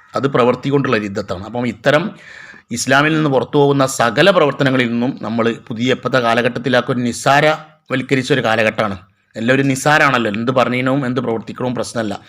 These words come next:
അപ്പോൾ അത് വളരെ സൂക്ഷിക്കണം. ഈമാൻ എന്ന് പറഞ്ഞാൽ അള്ളാഹു കനിഞ്ഞു നൽകിയ സംഭവമാണ്. അള്ളാഹു താല നമുക്ക് മരണം വരെയും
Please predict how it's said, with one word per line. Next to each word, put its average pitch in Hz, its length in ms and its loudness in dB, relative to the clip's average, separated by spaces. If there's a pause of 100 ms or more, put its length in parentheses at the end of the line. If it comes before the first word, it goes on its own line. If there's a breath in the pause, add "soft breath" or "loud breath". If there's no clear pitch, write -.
(380 loud breath)
അപ്പോൾ 113 160 -2
അത് 113 120 2
വളരെ 110 240 0
സൂക്ഷിക്കണം. 120 480 -4 (180)
ഈമാൻ 123 280 2
എന്ന് 143 120 4
പറഞ്ഞാൽ 123 280 2
അള്ളാഹു 113 200 0 (100)
കനിഞ്ഞു 110 320 0
നൽകിയ 113 260 0
സംഭവമാണ്. 107 420 -2 (560 loud breath)
അള്ളാഹു 110 220 -2 (100)
താല 113 140 0 (100)
നമുക്ക് 107 260 -8 (100)
മരണം 113 340 -2
വരെയും 107 260 -2